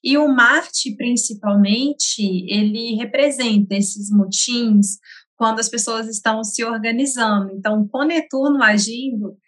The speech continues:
se houver alguma paralisação, assim, alguma movimentação ainda, a tendência é que elas sejam bem desorganizadas,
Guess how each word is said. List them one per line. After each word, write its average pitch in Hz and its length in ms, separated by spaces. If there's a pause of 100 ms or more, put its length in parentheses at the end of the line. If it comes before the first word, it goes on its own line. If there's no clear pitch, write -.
(160)
se 302 420
houver 302 600
alguma 220 800
paralisação, 208 920
assim, 208 360
alguma 247 420
movimentação 214 920
ainda, 208 580 (580)
a 233 140
tendência 254 420
é 269 40
que - 60
elas 240 220
sejam 240 340
bem 262 280
desorganizadas, 233 1300